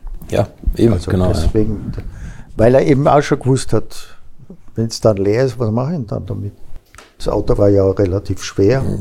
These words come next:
Speaker 1: Wie heute ja auch, ne? Die
Speaker 2: Wie heute
Speaker 1: Hybrids
Speaker 2: auch.
Speaker 1: sind ja leider auch schwer.
Speaker 2: Heute sind die, ja. Es ist ja auch die Frage. Ich glaube, dass das Batteriethema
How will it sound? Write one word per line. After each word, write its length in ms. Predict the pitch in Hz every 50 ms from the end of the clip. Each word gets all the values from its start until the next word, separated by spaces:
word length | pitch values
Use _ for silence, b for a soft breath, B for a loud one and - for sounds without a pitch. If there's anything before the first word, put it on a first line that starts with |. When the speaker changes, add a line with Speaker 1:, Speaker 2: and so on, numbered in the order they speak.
| 92 90 87 -
Speaker 1:
Wie 100 | - 90
heute 240 | 82 82 101 139 107
ja 100 | 95 73
auch, 200 | 80 117 123 107
ne? 220 | 87 90 95 107 110
Die 100 | 104 107
Speaker 2:
Wie 80 | 104 104
heute 260 | 101 107 107 101 - 92
Speaker 1:
Hybrids 160 | 107 107 - -
Speaker 2:
auch. 20 |
Speaker 1:
sind 160 | - - -
ja 80 | - -
leider 240 | 95 90 - 52 -
auch 80 | 107 101
schwer. 240 | - 101 101 110
Speaker 2:
Heute 140 | 113 117 -
sind 340 | - - - 104 98 - -
die, 160 | 110 104 107 - - - - - B B B B B B B B B B B B B B B B - - -
ja. 240 | - 113 123 123 - - - - _ _ _ - - - -
Es 220 | - 131 123 -
ist 80 | 196 139
ja 100 | 143 156
auch 100 | 165 143
die 140 | - - 156
Frage. 320 | - - 113 104 101 - b b b b b
Ich 180 | - 190 - -
glaube, 340 | - 156 151 170 180 190 160
dass 300 | - - 143 135 - -
das 260 | - 143 135 - -
Batteriethema 1120 | - - 117 113 - - 117 101 113 131 147 - - 110 120 120 117 113 113 110 98 95